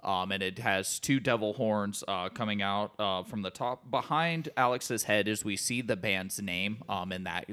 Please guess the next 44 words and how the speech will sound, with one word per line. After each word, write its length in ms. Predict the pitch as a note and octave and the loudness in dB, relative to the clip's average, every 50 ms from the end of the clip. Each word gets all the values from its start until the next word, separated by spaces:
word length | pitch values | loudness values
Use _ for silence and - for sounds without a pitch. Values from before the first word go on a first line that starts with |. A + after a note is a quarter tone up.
| G#2+ | -6
the 260 | - F2+ E2+ F2 F2+ | -4 -4 -2 -2 -4
logo 460 | F#2 F#2 G2 G2+ F#2 G2+ G2 G#2 G#2 G2+ | -4 -2 0 0 2 2 2 0 0 0
font 360 | - - A2 G#2+ G#2+ G#2 - | 0 0 0 2 2 0 0
that 120 | A#2 A#2 - | -2 -2 0
they 120 | B2 B2+ | 0 0
have. 260 | C3+ C3+ C#3 C#3+ - - - - - - - - - - | 0 -2 -4 -4 -6 -10 -20 -20 -20 -20 -20 -20 -10 -6
Um, 480 | G#2+ G#2+ G2+ F#2+ F#2 F#2 F#2 G2 - - - - | -4 -2 -2 -2 -2 -4 -4 -6 -8 -10 -14 -16
he's 320 | - - C#3+ C#3 C3+ C3+ | -8 -6 -4 -4 -2 -2
wearing 260 | D#3+ F3+ G3 G#3+ F#3+ | 0 0 0 0 0
a 80 | D#3+ C3+ | -2 -2
shirt 440 | - - - - D3+ C#3 C#3 C#3 - | -4 -4 -2 2 2 2 2 2 0
that 200 | B2 A2+ G#2+ G2+ G#2+ G#2+ | -2 -2 -2 -4 -8 -10
reads 400 | A2+ B2+ C3+ C#3 B2+ A2+ G2 - | -8 -6 -4 -4 -6 -6 -8 -8
"Made 300 | A2 A2+ A#2 B2 C3 B2+ | -6 -2 -2 -2 0 -2
in 160 | B2+ A2+ G#2+ G2 | -2 -4 -4 -4
Russia," 500 | G2 G2 G#2+ G#2+ - - E3 E3+ F3 F3 - - - - - - _ - | -4 -4 -4 -4 -4 -2 -2 -2 -2 -4 -8 -18 -20 -20 -20 -20 _ -6
uh, 220 | G#2 A2 G#2+ G#2 F#2+ | -4 -2 -2 -2 -4
and 200 | A2+ A#2+ B2 A#2+ | -4 -6 -2 0
then, 300 | A2+ A2+ A2 G#2 G#2+ - - _ _ _ | 0 0 0 -2 -4 -10 -16 _ _ _
<clears throat> 480 | - - - - - - - - _ - | -16 -14 -14 -14 -16 -18 -20 -20 _ -8
excuse 280 | C3+ - - B2 A2+ | -6 -4 0 0 2
me, 80 | A2 G#2 | 2 2
right 260 | G#2+ A2 A#2+ C3 C3+ | 4 6 8 8 8
in 100 | C#3 C3+ | 6 4
front 360 | C3 - - B2+ B2 A#2+ - - | 0 0 2 4 4 4 2 2
of, 640 | A#2+ A#2 A2 G#2+ G#2 G2 F#2+ F#2+ F#2+ F#2+ G2+ - - - - F#2 | 4 6 6 6 6 6 4 2 0 0 -2 -4 -10 -16 -8 0
right 220 | A2 D3+ F#3 F#3+ F#3+ | 4 4 4 6 4
under 240 | F3+ D#3 C3+ B2 | 4 4 4 4
his 160 | G#2+ G2+ G2 G2+ | 4 4 2 0
arms 480 | - G#2+ G#2 G2+ G2 G2 G#2 G#2 A2+ | 2 2 2 2 2 0 0 -2 0
is 320 | A2 G2+ F#2+ F#2+ G2 G#2 A2 | 2 2 2 2 0 0 0
gonna 160 | A2+ G#2+ G2+ | 0 0 2
be 140 | G2 G2 - | 2 0 0
Kostalam, 880 | - - A#2+ A2 G#2+ - - - A#2 G2+ G2 F#2 F#2+ F#2+ G2 G2+ G#2+ | 2 4 6 6 6 4 2 0 0 0 0 2 2 2 2 2 0
and 100 | G#2 G#2 | 0 2
there's 220 | G#2+ G#2+ A2 G#2+ B2 | 2 2 4 4 4
a 60 | A#2 | 2
little 360 | A#2+ B2 C3 D#3+ D#3+ F#3+ F#3 | 2 2 2 2 2 2 2
bit 220 | E3+ F3 D3+ B2+ | 4 4 4 4
of 240 | A#2 G#2 G2 F#2 - | 4 4 2 0 0
kind 240 | - G#2+ G2+ G2+ G#2 | 0 0 2 2 2
of 100 | G2 - | 0 0
fading, 640 | - - - A2 G#2 G#2 G#2 G2 F#2 F#2 F#2 G2 - - - - - - - - - - | -2 0 0 2 2 2 2 0 0 -2 -4 -8 -10 -14 -18 -20 -20 -20 -20 -20 -10 -4
um, 560 | - F#2 F2+ E2+ E2 D#2+ D#2+ D#2 D2+ E2 E2 | -4 -2 -2 -2 -4 -6 -8 -8 -10 -12 -14